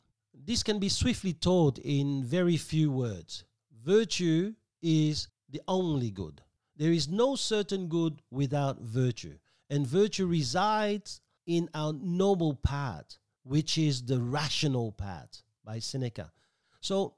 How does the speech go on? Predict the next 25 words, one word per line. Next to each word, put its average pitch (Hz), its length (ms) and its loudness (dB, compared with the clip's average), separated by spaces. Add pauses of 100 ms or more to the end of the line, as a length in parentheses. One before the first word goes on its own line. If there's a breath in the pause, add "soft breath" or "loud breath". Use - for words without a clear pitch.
think 269 200 -4
about 208 260 0
someone 175 600 0
you 156 220 0
know 151 680 0
who 151 200 0
has 151 260 2
a 139 60 -4
character 156 420 -2
of 127 300 -6
granite. 127 600 -4 (300)
Why 180 480 4
are 160 120 0
they 147 520 2
so - 280 2
dependable, 127 640 0 (140)
trustworthy, 131 720 -2 (100)
excellent? 127 600 -4 (140)
Ask 220 280 -2
yourself, 180 240 -4
why 190 200 0
are 196 60 -2
they 185 120 -2
like 156 220 -2
this? - 340 -12